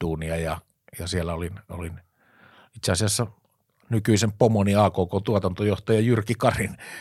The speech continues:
Karin kanssa oltiin duunissa, duunissa siellä, niin tota, niin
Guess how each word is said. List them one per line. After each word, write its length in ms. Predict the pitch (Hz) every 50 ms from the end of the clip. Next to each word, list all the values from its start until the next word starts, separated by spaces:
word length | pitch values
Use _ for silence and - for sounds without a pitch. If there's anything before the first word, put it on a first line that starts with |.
| - -
Karin 320 | - 131 113 104 95 90 87
kanssa 340 | 95 87 82 - - 87
oltiin 360 | 82 87 - - - 92 95 98
duunissa, 420 | 98 87 80 80 80 - - - - - - - - - - - - _ - 107
duunissa 380 | 98 90 87 80 - - 82
siellä, 360 | 80 - 95 87 82 76 76
niin 200 | 73 76 78 76
tota, 380 | - - 69 - - 82 69 - - - -
niin 100 | 95